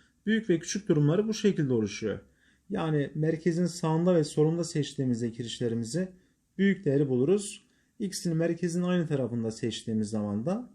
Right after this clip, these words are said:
iki kiriş arasındaki kısa mesafeyi buluruz. Burada büyük istendiği için cevabımız beş bulundu ama bunu söylemesi gerekmiyor. Zaten, e, şekillerimiz solda sağda olduğu için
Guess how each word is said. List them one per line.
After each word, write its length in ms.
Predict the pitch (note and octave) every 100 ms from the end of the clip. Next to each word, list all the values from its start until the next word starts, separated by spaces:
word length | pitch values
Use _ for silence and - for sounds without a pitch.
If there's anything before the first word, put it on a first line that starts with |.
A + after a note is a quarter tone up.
| _ _ _ _ _ _ G#3
iki 240 | D#3+ G3
kiriş 260 | F#3+ E3 D#3+
arasındaki 680 | C#3 C3 C#3 C3 B2+ G#3 G3+
kısa 260 | - F#3+
mesafeyi 600 | F3 D#3+ D#3+ D3 C#3+ A#2+
buluruz. 400 | G#2 F#2+ - - F3
Burada 320 | D#3 B2+ C3
büyük 200 | E3+ D#3+
istendiği 440 | - A#2+ A2 G#2
için 280 | - F#3 G#3 - _ _ -
cevabımız 500 | E3+ C#3+ C#3 E3 D3+
beş 280 | D#3+ - B2+
bulundu 180 | D#3
ama 200 | A3+ F#3+
bunu 140 | F#3+ F#3
söylemesi 440 | G3 F#3+ F#3+ F#3+
gerekmiyor. 400 | G3 G3+ F3+ B2
Zaten, 440 | A#2+ D#3+ D#3+ D#3 C#3+ - _ - - -
e, 260 | C#3+ C3+ C3+
şekillerimiz 640 | - E3 D#3+ E3 D#3+ E3
solda 380 | - E3 D3+ D#3
sağda 360 | D3+ D3+ D3+ D3+
olduğu 220 | D3+ D#3
için 360 | F3 - A#2+